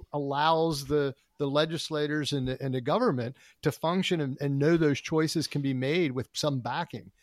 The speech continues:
And you, I just don't see it. I, that's very difficult. And I'm curious how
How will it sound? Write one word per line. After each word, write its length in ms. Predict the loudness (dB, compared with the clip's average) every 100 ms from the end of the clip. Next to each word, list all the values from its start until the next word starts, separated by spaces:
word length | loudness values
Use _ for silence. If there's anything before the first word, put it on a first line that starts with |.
| _
And 160 | -10 -10 -6
you, 360 | -8 -8 -10 -4
I 80 | -2
just 220 | -2 -4
don't 180 | -4 -2
see 300 | -2 -2 -2
it. 100 | -6
I, 80 | -8
that's 160 | -10 -8
very 240 | -6 -6
difficult. 560 | -6 -8 -8 -10 -12 -12 -20 _
And 80 | -8
I'm 140 | -8 -10 -6
curious 340 | -2 0 0
how 280 | 0 -2 -2